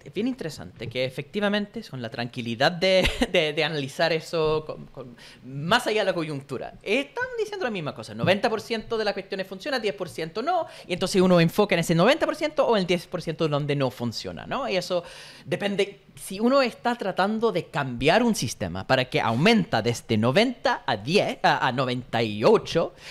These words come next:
es mejor enfocarse en el diez por ciento donde no funciona, o es importante enfocarse primero en el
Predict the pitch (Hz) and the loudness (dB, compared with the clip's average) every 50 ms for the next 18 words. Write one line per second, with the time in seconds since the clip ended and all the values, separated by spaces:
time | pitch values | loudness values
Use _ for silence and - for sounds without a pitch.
0 | - - - 165 190 185 - 190 170 160 - 196 214 220 214 - - 160 139 180 | -8 -2 0 0 0 0 0 -4 -2 0 2 2 4 4 2 0 0 0 2 2
1 | 180 196 - - 190 165 147 135 160 165 - - 180 - - 160 151 - 143 135 | 2 2 2 0 0 0 2 2 2 0 0 0 -2 0 -2 -4 -4 -2 -2 -4
2 | 127 120 113 107 110 139 220 - - 339 320 - 440 453 508 523 - - - - | -4 -4 -4 -4 -2 -2 -2 -2 -2 -4 -2 -2 -2 -4 -4 -8 -12 -16 -20 -16
3 | - - 180 202 240 254 247 254 - - 233 208 180 - 202 196 190 - - 214 | -4 0 2 4 4 4 2 -2 -6 -8 -8 -8 -6 -4 -6 -6 -4 -4 -4 -4
4 | 214 208 - 233 - - 185 175 - 160 175 165 - - 165 160 175 180 165 165 | -4 -4 -6 -8 -8 -8 -10 -10 -8 -8 -8 -8 -8 -8 -12 -10 -8 -4 -2 0
5 | 170 180 170 170 175 160 | 2 2 2 0 0 -2